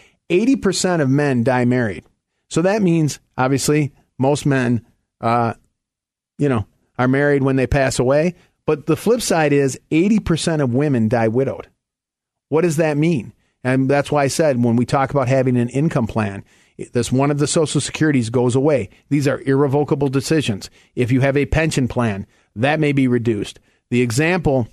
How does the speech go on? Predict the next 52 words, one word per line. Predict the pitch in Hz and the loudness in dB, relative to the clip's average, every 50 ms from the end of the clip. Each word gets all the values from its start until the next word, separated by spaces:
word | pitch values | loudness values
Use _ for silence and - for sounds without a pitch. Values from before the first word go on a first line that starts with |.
| _ _ _ _ _ _ _ _ _ _ _ _ _ _ - - - - | _ _ _ _ _ _ _ _ _ _ _ _ _ _ -20 -16 -8 -4
uh, | 135 131 | -2 0
I | 135 131 131 | 2 2 2
just | 131 127 143 - | 2 0 0 0
wanna | 151 139 131 131 | 0 0 2 2
make | 135 131 117 | 2 0 0
some | - 131 117 | 0 -2 -2
quick | - 147 - | -2 -2 -2
comments | - 151 147 147 147 131 - | -2 -2 0 0 0 0 0
on | 131 117 | 0 0
pension | 110 - 147 156 - - 127 | 0 0 0 0 0 -2 -2
plans. | 113 - 127 123 120 120 | 0 0 0 0 0 0
I | |
won't | 120 120 131 127 | 2 0 0 -2
spend | - - 135 123 120 | -2 -2 -2 0 0
a | 117 | 0
lot | 120 135 156 185 | 2 2 2 0
of | 165 - | 0 0
time, | - 131 117 110 110 107 - - - - - _ _ _ | -2 0 0 0 0 -2 -4 -8 -20 -20 -20 _ _ _
but | - 135 - - | -4 -4 -2 -2
please, | - 175 190 202 160 120 101 101 - _ _ _ | 0 0 2 2 2 0 -2 -6 -12 _ _ _
if | - 156 156 151 - | -2 -2 0 0 2
you | 180 175 | 2 2
were | 165 156 | 2 2
going, | 135 156 156 151 151 143 | 2 2 0 0 0 0
one | 147 151 151 | 0 0 0
of | 156 147 | 2 2
those | 147 135 | 0 0
people | - - 151 147 | 0 0 0 2
that | 147 139 | 2 2
was | 131 123 120 | 2 2 2
going | 131 143 135 131 | 0 0 0 0
to | 117 | 0
come | 101 131 135 139 | 0 0 0 0
in, | 147 143 120 107 - - - _ _ _ | 0 0 -2 -4 -6 -12 -20 _ _ _
take | - 156 160 165 165 - | -2 0 0 0 0 0
your | 214 175 | 0 0
pension, | - - 156 156 156 139 - 147 143 139 131 - _ _ _ _ | 0 0 0 0 0 0 0 0 0 0 -2 -4 _ _ _ _
contact | - - 156 160 170 175 - 185 170 165 147 - | -6 -2 -2 0 0 0 0 0 0 0 0 -2
the | 156 | -2
company, | - - 160 156 147 143 135 131 127 120 113 - - - - | -2 0 0 0 0 0 0 0 0 0 -2 -6 -12 -12 -6
and | 131 131 139 | -4 -2 0
ask | 151 151 156 143 - | 0 0 0 0 0
them, | 143 117 104 | -2 -2 -2
"Can | - - 131 | -2 0 0
you | 127 123 | 0 0
please | - - - 165 180 180 165 | 0 -2 -2 0 0 0 0
send | - - 170 160 156 | 0 0 0 0 2
me | 151 147 | 2 2
my | 143 139 127 | 0 0 0
pension | - - 147 143 131 - 139 127 | 0 0 0 0 0 0 0 0
benefit | 120 131 135 135 120 - 131 113 | 0 0 0 0 -2 -2 -2 -2
options? | 110 104 104 - - 110 98 95 - | 0 -2 -2 -2 -4 -4 -4 -6 -8